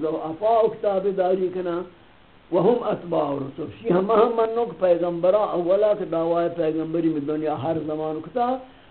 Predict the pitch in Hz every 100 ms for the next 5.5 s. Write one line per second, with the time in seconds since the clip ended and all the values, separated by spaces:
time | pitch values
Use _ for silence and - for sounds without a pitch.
0 | - 240 240 160 185 233 240 190 165 170
1 | 175 190 233 240 214 180 190 - 190 202
2 | 208 254 339 320 233 233 226 214 208 208
3 | 214 202 175 160 156 214 262 339 320 160
4 | - - - 160 160 160 151 156 131 151
5 | 143 165 170 156 160